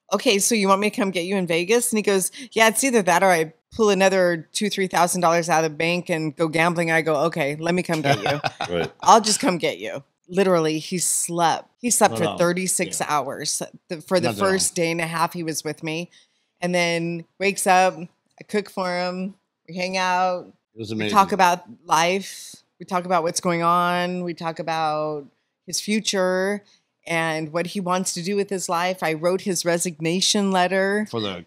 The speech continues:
Speaker 1: before
Speaker 3: company, I was
Speaker 1: he
Speaker 3: a
Speaker 1: left.
Speaker 3: partner. I was a company, a partner in a company, and then worked for the new owner. And in the process, like, "I can't do this anymore."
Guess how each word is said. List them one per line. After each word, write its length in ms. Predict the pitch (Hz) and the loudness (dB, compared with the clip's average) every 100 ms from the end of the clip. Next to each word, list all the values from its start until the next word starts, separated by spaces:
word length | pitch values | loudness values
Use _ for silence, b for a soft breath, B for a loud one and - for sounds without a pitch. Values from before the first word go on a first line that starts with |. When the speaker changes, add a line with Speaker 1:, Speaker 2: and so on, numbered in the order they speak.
| - | 0
Speaker 1:
before 300 | 127 110 120 | 2 4 6
Speaker 3:
company, 40 | |
I 40 | |
was 80 | 117 | 6
Speaker 1:
he 40 | 104 | 4
Speaker 3:
a 40 | |
Speaker 1:
left. 160 | 160 151 | 4 8
Speaker 3:
partner. 320 | 160 - 127 113 98 | 8 8 4 4 4
I 40 | |
was 100 | 98 | 0
a 40 | |
company, 440 | - 139 131 135 98 | 0 2 2 0 -4
a 80 | 85 | -2
partner 360 | - 156 151 | 0 0 0
in 60 | 127 | -2
a 60 | |
company, 560 | 113 127 117 107 98 87 b b b _ | 0 0 0 -4 -4 -6 b b b _
and 80 | 110 | -2
then 240 | 113 104 | 0 0
worked 320 | 101 143 170 - | 2 2 2 -2
for 160 | 127 | -4
the 100 | 113 | -2
new 300 | 101 117 110 - | -2 -2 -4 -6
owner. 520 | 160 208 147 107 98 - _ _ - | -4 -2 -2 -4 -6 -12 _ _ -8
And 160 | 113 | -4
in 80 | 113 | -4
the 60 | 107 | -4
process, 240 | 110 101 | -6 -8
like, 120 | 101 | -10
"I 40 | 95 | -12
can't 240 | - 92 | -10 -10
do 60 | 87 | -10
this 180 | 82 - | -10 -8
anymore." 440 | 85 80 76 - | -8 -10 -12 -16